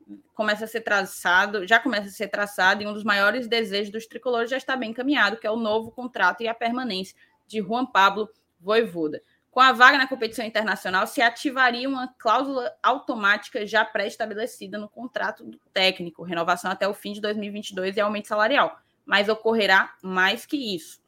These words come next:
O Fortaleza não quer apenas exercer essa ca-, est-, esta cláusula. Por isso, trabalha em uma reestruturação do contrato com o estabelecimento de um novo vínculo de duração maior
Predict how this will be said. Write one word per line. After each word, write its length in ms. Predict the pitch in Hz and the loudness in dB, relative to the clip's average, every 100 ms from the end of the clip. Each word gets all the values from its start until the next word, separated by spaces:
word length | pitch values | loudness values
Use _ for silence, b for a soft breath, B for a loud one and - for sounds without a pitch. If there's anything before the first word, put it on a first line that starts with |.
| _ _ _ _ _ _ _ | _ _ _ _ _ _ _
O 60 | 196 | -4
Fortaleza 480 | 214 214 247 254 262 | -2 4 6 6 4
não 180 | 302 | 2
quer 140 | 320 311 | 2 2
apenas 460 | 302 302 262 277 | 2 0 -2 0
exercer 460 | 262 233 226 - 220 | 0 0 -4 -2 -2
essa 260 | 208 - - | -2 -4 -6
ca-, 280 | - 165 - | -2 -2 0
est-, 280 | 185 196 - _ | -2 -2 -10 _
esta 480 | - 220 262 - 240 | 2 2 2 -6 -12
cláusula. 680 | - - 190 175 165 156 151 b b b b b - | -12 -4 0 0 -2 -8 -8 b b b b b -4
Por 120 | 233 | -2
isso, 180 | 277 - | -2 4
trabalha 420 | 269 233 214 233 | 6 8 6 6
em 80 | 240 | 0
uma 140 | 226 | -4
reestruturação 920 | 240 233 294 - 277 277 247 220 226 | 0 2 0 -2 -6 -2 -2 -2 -4
do 80 | 220 | -8
contrato 520 | - 208 - 185 196 | -8 -8 2 2 2
com 80 | 220 | -4
o 20 | |
estabelecimento 680 | 208 214 208 202 220 202 202 | -4 0 0 0 -4 -10 -10
de 80 | 190 | -8
um 80 | 202 | -2
novo 440 | 190 220 311 311 | 0 2 0 -2
vínculo 420 | 202 190 202 226 | -6 -8 -6 -6
de 140 | 214 196 | -8 -8
duração 480 | 196 190 190 208 | -2 0 0 -6
maior 720 | 190 196 226 294 214 190 220 | -2 2 2 2 2 4 0